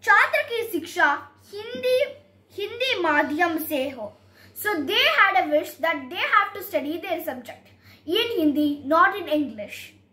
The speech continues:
छात्रों ने अपने देश के इतिहास और संस्कृति के प्रति गौरव का भाग्य जगाया जा। And the second one is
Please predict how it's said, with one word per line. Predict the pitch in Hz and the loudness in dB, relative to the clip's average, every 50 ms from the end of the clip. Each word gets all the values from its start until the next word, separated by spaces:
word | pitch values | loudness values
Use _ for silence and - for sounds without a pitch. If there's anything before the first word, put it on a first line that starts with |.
| _ _ _ _ _ _ _ _ _ _ _ _ - - - - - - - - _ _ | _ _ _ _ _ _ _ _ _ _ _ _ -20 -20 -20 -20 -20 -20 -20 -20 _ _
छात्रों | - - 762 554 - - 605 554 523 480 | 4 6 6 6 6 4 2 2 2 2
ने | 453 - | 0 -2
अपने | 311 339 349 - - 554 605 679 659 622 - 440 | -2 -4 -6 -6 -8 -6 -2 0 0 0 0 -2
देश | 392 392 392 392 403 302 | -4 -4 -4 -6 -8 -8
के | 370 370 | -6 -4
इतिहास | 339 320 269 294 302 302 294 247 262 254 254 - - - - - | -4 -4 -4 -4 -4 -2 0 0 0 -2 -4 -8 -16 -20 -16 -2
और | - 320 320 330 339 | 4 4 4 4 4
संस्कृति | - 349 320 320 311 302 - - 427 480 494 508 554 508 494 508 | 0 2 2 2 0 -2 -4 -6 -6 -6 -4 -2 -2 -2 -2 -2
के | 392 - - | -4 -2 0
प्रति | 302 277 277 269 - - 480 539 494 311 | 0 0 0 -2 -4 -4 -4 -4 -2 4
गौरव | 285 285 277 285 285 302 311 311 285 285 | 6 6 6 6 4 4 4 4 4 0
का | 285 - 277 269 254 247 247 | -4 -4 -2 0 0 0 0
भाग्य | 226 220 262 262 285 339 359 370 415 392 | 0 -2 2 4 4 4 2 0 -4 -6
जगाया | 294 254 277 262 254 254 254 254 254 254 262 247 | -4 -4 -4 -2 0 0 0 0 0 0 -2 -2
जा। | - - 233 214 - - - - - _ _ _ _ _ _ - - - - - | -4 -6 -8 -10 -10 -10 -14 -18 -20 _ _ _ _ _ _ -20 -20 -20 -8 -6
And | - 349 349 | -4 -4 -2
the | 339 339 | -4 -4
second | 427 440 466 508 554 605 605 571 466 | -6 0 2 4 4 4 2 2 4
one | 427 381 359 330 | 4 4 4 4
is | 311 302 359 | 2 0 0